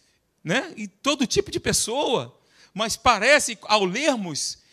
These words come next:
que ela está numa ordem cronológica. Isso é milagre, queridos. É Deus que constrói isso, foi Deus que fez isso. E como eu disse pra vocês, nós vamos falar sobre a lei das primícias. Eu tô me fa-, eu tô falando, eu tô batendo nessa tecla,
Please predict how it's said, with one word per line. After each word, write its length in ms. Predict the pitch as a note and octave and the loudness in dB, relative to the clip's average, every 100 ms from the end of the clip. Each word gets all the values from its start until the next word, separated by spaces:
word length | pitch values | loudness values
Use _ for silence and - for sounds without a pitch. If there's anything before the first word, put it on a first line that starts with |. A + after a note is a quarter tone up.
| - | -20
que 100 | - | 0
ela 220 | B3 B3+ A3 | 0 2 -4
está 760 | A#3 - - B3+ D#4 - - | -4 -4 0 2 4 2 -6
numa 280 | G#3+ B3+ A3+ | -4 2 2
ordem 440 | G3 C#4 A#3+ C#4 B3+ - | 4 4 2 -6 -8 -6
cronológica. 1200 | B3+ D4+ D#4 E4+ B3+ A3 F4 - D#4 C#4+ G3+ A#2 _ _ _ _ _ _ _ _ | -2 0 0 -2 -4 -4 -2 -2 -2 -4 -4 -6 _ _ _ _ _ _ _ _
Isso 160 | G#3+ | -4
é 40 | B3+ | -2
milagre, 440 | C#4 B3 C4+ B3+ | -2 -2 -4 -8
queridos. 480 | C#4+ C#4 B3+ E3 B2+ | -10 -6 -6 -8 -6
É 80 | F#3 | -6
Deus 380 | - - C#4+ - | -6 -4 -4 -2
que 100 | C4+ | -8
constrói 600 | - B3+ A#3 - A3 A#3+ | -2 -2 -2 -4 -2 -4
isso, 220 | B3+ D4 - | -4 -8 -6
foi 160 | B3 | -8
Deus 280 | G#3 A#3+ D4+ | -6 -2 -2
que 100 | F4 | -2
fez 400 | - G4 F4 D4+ | -2 -2 -2 -10
isso. 420 | F#4+ - - C3+ - _ _ _ _ _ _ _ _ _ _ - - - - - _ | -8 -8 -10 -12 -14 _ _ _ _ _ _ _ _ _ _ -20 -20 -20 -20 -20 _
E 40 | G#3+ | -8
como 220 | - C#4 | -4 -2
eu 60 | C4+ | -2
disse 240 | C#4 - | -2 -4
pra 120 | B3+ | -4
vocês, 520 | A#3 A3+ - B3+ C4 | 0 0 2 0 0
nós 180 | G3 A#3 | -2 -2
vamos 220 | A#3+ B3 | -2 -4
falar 300 | - A#3 A#3 | -2 -2 0
sobre 360 | A#3 B3 A3+ A#3+ | -2 -4 -4 -2
a 80 | A3+ | -2
lei 320 | F#3+ A3+ D4 | -2 -2 -2
das 180 | A#3+ A3 | -4 -4
primícias. 520 | - G3+ A#3+ - G3 | -6 -4 -2 -4 -4
Eu 80 | G#3+ | -6
tô 100 | A#3+ | -4
me 80 | A3 | -4
fa-, 160 | A#3 | 0
eu 100 | G#3 | 0
tô 140 | G3+ B3+ | 0 0
falando, 460 | A#3+ A3+ A3 G3+ | 0 -2 -2 -2
eu 40 | F#3 | -2
tô 120 | C4 | 2
batendo 300 | B3 A#3+ A3+ | 2 2 -4
nessa 260 | A3 G#3+ | -6 -6
tecla, 520 | - G#3 B3 - C#3 | -4 -4 -4 -4 -8